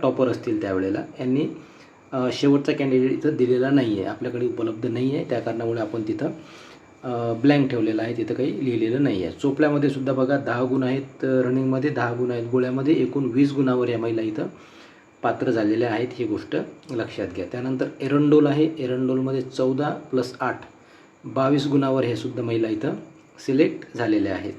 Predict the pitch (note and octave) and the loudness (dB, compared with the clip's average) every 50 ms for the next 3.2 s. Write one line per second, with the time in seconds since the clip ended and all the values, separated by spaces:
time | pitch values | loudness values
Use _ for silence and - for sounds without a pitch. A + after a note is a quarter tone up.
0 | - - A#2 B2 B2+ B2 B2+ B2 - B2+ C3 A#2+ C3 B2+ - C3+ B2+ A#2+ B2+ B2+ | -12 -12 -8 -8 -6 -6 -4 -4 0 0 2 2 2 2 2 2 0 2 2 2
1 | B2+ A#2+ C#3+ D#3+ - - - - - - - - - - - - - - - - | 2 2 2 0 -2 -4 -12 -18 -20 -20 -20 -20 -20 -20 -20 -20 -20 -14 -8 -6
2 | C3+ B2+ B2 A#2+ A#2 A#2 G#2+ G#2 A#2+ A#2+ A#2+ B2 C#3 D3 D3 C#3 C3 B2 B2+ B2 | -4 -4 -2 -2 -2 -2 -2 -2 -2 -2 0 2 2 2 2 2 4 4 4 4
3 | B2 A#2+ B2+ | 4 2 2